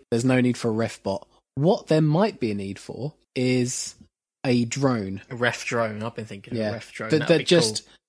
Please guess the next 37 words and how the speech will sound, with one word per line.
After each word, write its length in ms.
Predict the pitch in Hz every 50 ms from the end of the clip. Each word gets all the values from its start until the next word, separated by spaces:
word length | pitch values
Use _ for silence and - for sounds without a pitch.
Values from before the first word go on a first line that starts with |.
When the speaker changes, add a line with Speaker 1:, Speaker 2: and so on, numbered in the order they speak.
| _ -
Speaker 1:
they 60 | 165
didn't 260 | 175 214 240 226 220
even 200 | 196 180 175 175
need 180 | 175 165 160 -
to 160 | - 143 135 - _ 170
ref 500 | 147 139 139 147 143 139 - - - -
per 160 | - 143 131
se. 220 | 123 - - 139 107
I 40 | 110
mean, 120 | 131 135
they 80 | 139 135
can 160 | - - 160
call 300 | 147 - - 170 151 120
it 140 | 113 - -
the 80 | 85
ref, 460 | 87 90 87 98 - - - - - - _ _ -
but 120 | 135 127
really 340 | 143 156 185 185 156 123 120
just 240 | 127 - 170 160 -
a 60 | 156
drone 480 | 139 - 156 147 143 139 139 139 143 - _ _ _ _ _ -
with 160 | 143 135 135
a 40 | 131
camera 420 | - - 160 151 143 131 120 107
on 120 | 110 107
that 140 | 107 117 -
every 180 | 127 120 131 127
now 120 | 123 120
and 80 | 117 120
again 180 | 117 123 117
they 100 | 117 120
can 160 | 117 - 127 113
cut 200 | - 139 - -
to 80 | - -
the 60 | 127
view 320 | 120 120 120 127 135 139 143
of. 260 | 160 170 - -